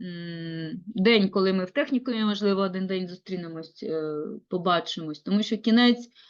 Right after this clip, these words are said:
березня я буду зайнята, я з вами побачитись перед захистом вряд ли зможу. Захист у вас, я казала, буде на початку квітня.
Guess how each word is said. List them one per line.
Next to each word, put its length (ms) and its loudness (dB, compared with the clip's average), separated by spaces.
березня 640 4
я 160 4
буду 240 0
зайнята, 680 2
я 180 -2
з 60 -8
вами 240 0
побачитись 600 -4
перед 320 -4
захистом 600 0
вряд 340 2
ли 120 2
зможу. 480 -8
Захист 440 0
у 40 -2
вас, 200 0
я 80 -2
казала, 400 0
буде 220 -6
на 100 -6
початку 500 -6
квітня. 460 -10